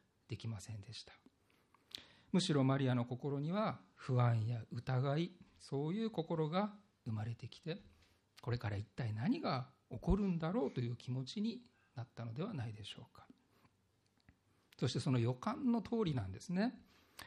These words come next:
マリアの日常の中に、これからとてつもなく大きなことが起ころうとしていました。えー、三十節と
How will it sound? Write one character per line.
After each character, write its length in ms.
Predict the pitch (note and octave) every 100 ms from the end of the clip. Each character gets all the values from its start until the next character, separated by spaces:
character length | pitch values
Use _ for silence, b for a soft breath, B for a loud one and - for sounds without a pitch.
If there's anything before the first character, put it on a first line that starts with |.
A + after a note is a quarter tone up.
| B B
マ 140 | C#3+ C#3+
リ 160 | C3
ア 60 | B2
の 120 | B2+
日 320 | C3 C3 D#3
常 200 | D3+ D#3+
の 120 | E3
中 240 | E3+ E3 D#3
に、 280 | E3+ F#3 F#3 -
こ 100 | -
れ 80 | A#2
か 160 | - A#2+
ら 140 | B2
と 180 | - C3+
て 160 | G#3+
つ 160 | G3 G#3+
も 120 | G#3+
な 120 | G#3+
く 220 | G3 C3 -
大 260 | G#3+ C#4+ A#3
き 140 | G3
な 140 | F#3
こ 140 | - C#3+
と 120 | C3+
が 300 | G3+ G3+ G#2+ - -
起 100 | A#2
こ 160 | - G3
ろ 80 | B3
う 40 |
と 320 | A2 G#2 B2+ -
し 140 | - -
て 100 | A2+
い 100 | G2+
ま 140 | G2
し 140 | - -
た。 100 | - _ _ _ _ _ _ _ _ _ _ _ _ B B B B B
え 160 | C3 B2
ー、 20 |
三 300 | - A3+ A#3
十 140 | A#3 A#3+
節 480 | - - C3+ -
と 320 | - E3+ -